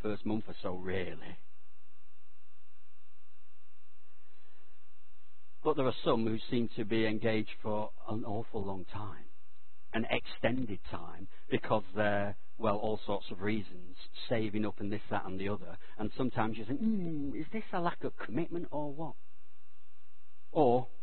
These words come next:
are they doing something under the covers anyway? Y-, you see, if you're not doing anything under the covers and there's that burning desire, I tell you what, and you're seeking to honour God's word, you'll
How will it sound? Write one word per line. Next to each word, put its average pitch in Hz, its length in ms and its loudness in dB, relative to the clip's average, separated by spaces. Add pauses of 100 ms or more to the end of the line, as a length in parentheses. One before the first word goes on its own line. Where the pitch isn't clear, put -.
(720)
are 127 100 0
they 117 120 4
doing 120 280 2
something 120 280 2
under 110 120 2
the 107 120 0
covers 110 340 0
anyway? 90 560 -2 (2500)
Y-, - 280 2 (600)
you 185 180 0
see, 196 260 8 (600)
if - 160 2
you're 156 80 6
not 175 160 6
doing 151 180 8
anything 123 400 4
under 123 140 2
the 110 100 2
covers 107 380 2 (100)
and 127 140 4
there's 117 120 2
that 131 200 6
burning 120 400 6
desire, 113 520 2
I - 80 4 (120)
tell 214 160 4
you 175 140 -2
what, 170 320 -2 (580)
and 143 140 8
you're 127 80 2 (100)
seeking 156 340 2
to - 100 0
honour 131 220 4
God's 117 320 2
word, 104 340 2 (240)
you'll 185 260 2